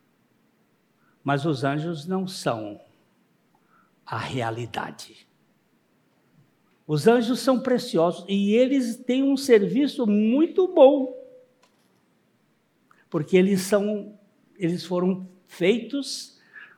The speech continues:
para cuidar daqueles que hão de herdar a salvação.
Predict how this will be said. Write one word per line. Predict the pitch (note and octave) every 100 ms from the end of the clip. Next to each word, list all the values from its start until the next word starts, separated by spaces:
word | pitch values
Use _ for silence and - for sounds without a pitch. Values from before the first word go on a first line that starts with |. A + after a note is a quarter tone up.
| _ _ _
para | E3+ D#3 D3+ D3
cuidar | D3 - G3 D3 D3 F#3+ G#3+ - - - _ _ _
daqueles | D3 D3 D3 D#3 F3 F#3+ F3+
que | - F#3
hão | D3+ F3+ G#3+
de | F3+
herdar | D#3+ C3+ B2 C3 D#3
a | F#3
salvação. | - F3+ F#3 F#3+ - -